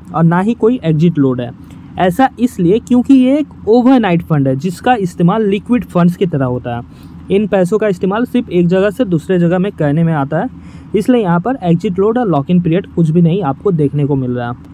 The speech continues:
बात करें कुछ basic details की, तो यहाँ पर जैसे आपको पता ही चल रहा है नाम से कि ये एसबीआई का एक mutual fund है। यहाँ पर एसबीआई के नाम आ जाने की वजह से ये fund काफ़ी ज़्यादा secured हो जाता है। लॉन्च डेट की बात करें तो ये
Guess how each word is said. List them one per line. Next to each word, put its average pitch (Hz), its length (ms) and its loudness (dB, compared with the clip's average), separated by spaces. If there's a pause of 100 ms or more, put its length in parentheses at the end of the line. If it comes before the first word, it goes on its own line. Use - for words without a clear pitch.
(220)
बात 175 200 0
करें 247 180 2
कुछ - 340 0
basic 165 380 0
details 170 340 0
की, 254 120 -2
तो 262 140 -2
यहाँ 214 220 -2
पर 233 100 -2
जैसे 226 280 0
आपको 208 280 -2
पता 185 260 -2
ही 208 120 0
चल 185 180 -2
रहा 196 120 0
है 208 60 -2
नाम 160 260 0
से 233 140 -2
कि 254 100 -2
ये 233 300 -2
एसबीआई 180 500 0
का 233 140 -2
एक 220 200 -4
mutual 175 320 0
fund 180 300 0
है। 226 80 0 (680)
यहाँ 170 200 4
पर 240 240 0
एसबीआई 190 440 0
के 254 120 0
नाम 208 280 0
आ 202 80 2
जाने 196 260 -2
की 190 120 -2
वजह 175 180 2
से 240 160 0
ये 190 360 0 (180)
fund 196 280 0
काफ़ी 143 300 0
ज़्यादा 165 200 0
secured 147 500 0
हो 135 60 0
जाता 127 320 -6
है। - 340 -16 (220)
लॉन्च 190 380 2
डेट 208 200 0
की 240 120 -4
बात 208 200 -2
करें 240 200 0
तो 262 100 0
ये 190 240 4